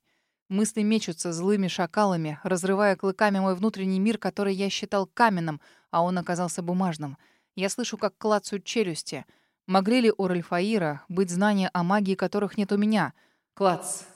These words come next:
Конечно, могли. Мог ли я недооценивать зависть брата к моей силе? Клац. Конечно, мог. Значит ли это, что душа моей наречённой страдала все эти годы? Клац.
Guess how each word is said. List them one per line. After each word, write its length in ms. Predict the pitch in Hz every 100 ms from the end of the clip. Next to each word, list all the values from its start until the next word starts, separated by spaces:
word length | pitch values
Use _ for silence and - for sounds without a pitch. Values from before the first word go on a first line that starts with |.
| _
Конечно, 440 | 196 202 208 226
могли. 480 | 233 226 196 143 - - _ _ _ _
Мог 320 | 190 226 254
ли 120 | 220 208
я 120 | 208
недооценивать 720 | 202 196 196 - 240 214 202
зависть 380 | 180 233 208 190
брата 260 | 196 220
к 60 | 208
моей 220 | 214 208
силе? 400 | 190 240 190 135 -
Клац. 640 | - 180 - - - - _ _ -
Конечно, 520 | - 180 165 - -
мог. 380 | 113 - - _ _ _ _ _ _
Значит 460 | 180 185 220 202 185
ли 80 | 196
это, 300 | - 208 196
что 160 | 214
душа 300 | 196 190 220
моей 260 | 202 202 220
наречённой 500 | 202 202 247 226 208
страдала 520 | - 214 196 247 175
все 200 | - 190
эти 160 | 180 202
годы? 340 | 202 180 147
Клац. 560 | - 180 160 - - -